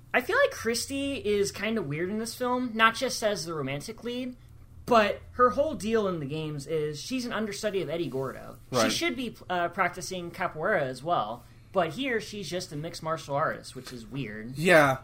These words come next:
Speaker 2: I, I get. I don't, I like, or I, 'cause, like, I guess you can't give her another fighting s-, another style, you know. Um, but, like, Eddie, like, there's no, there's no, with the exception of Raven, the other characters just do not talk to each other.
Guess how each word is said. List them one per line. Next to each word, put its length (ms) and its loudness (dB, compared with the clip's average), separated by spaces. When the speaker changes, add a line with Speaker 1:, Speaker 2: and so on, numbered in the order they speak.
Speaker 2:
I, 180 8
I 120 8
get. 200 0
I 140 12
don't, 240 10
I 60 12
like, 200 8
or 120 10
I, 120 4
'cause, 200 4
like, 100 0
I 60 2
guess 180 0
you 60 0
can't 180 2
give 160 4
her 60 4
another 200 6
fighting 340 6
s-, 180 -2
another 300 2
style, 680 4
you 160 -4
know. 340 -2
Um, 540 2
but, 200 6
like, 200 4
Eddie, 340 6
like, 160 4
there's 240 4
no, 100 6
there's 220 4
no, 480 10
with 140 4
the 60 4
exception 360 6
of 220 4
Raven, 540 4
the 200 4
other 120 8
characters 420 2
just 180 -2
do 100 2
not 180 6
talk 160 -2
to 100 -4
each 120 -4
other. 240 -6